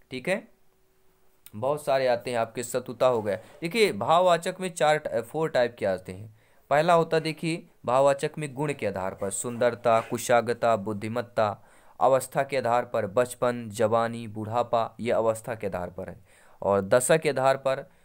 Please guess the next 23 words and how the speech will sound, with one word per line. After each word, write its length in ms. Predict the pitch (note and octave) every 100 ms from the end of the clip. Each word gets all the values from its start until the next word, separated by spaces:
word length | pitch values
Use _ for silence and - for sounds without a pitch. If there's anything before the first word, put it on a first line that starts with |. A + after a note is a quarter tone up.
| - - -
अवनति, 460 | A#2+ B2+ C3 B2+
उन्नति, 680 | G2 A#2+ B2 C3 B2+ B2+ B2 G2+
ढलान, 520 | A2 A#2 A#2 B2 B2
चढ़ाई, 460 | - A2+ A2 A#2
ये 240 | A#2 A2 B2+
सारी 260 | G#2+ G2+
चीज़ें। 340 | F#2 F2+ D#2+ D2 - _ _ -
और 280 | F#2 G2+ G2+
भाव 340 | F#2 A2+ D3+
के 140 | D#3 D3+
अर्थ 160 | D3
में 160 | C#3+ C3+
देखें 320 | C#3 C3+ C#3+
तो 100 | C#3
आपकी 460 | B2 A#2+ B2+ C3 - _ _ -
ए, 160 | A2
कृपणता 600 | A2 B2 A#2 C3 C3+ C3+ C#3+
हो 200 | C3+ B2+
गया, 280 | B2+ B2 -
यानी 220 | G#2+ A2+ A#2+
कि 160 | B2+
कृ-, 140 | - A2+
ए, 240 | G#2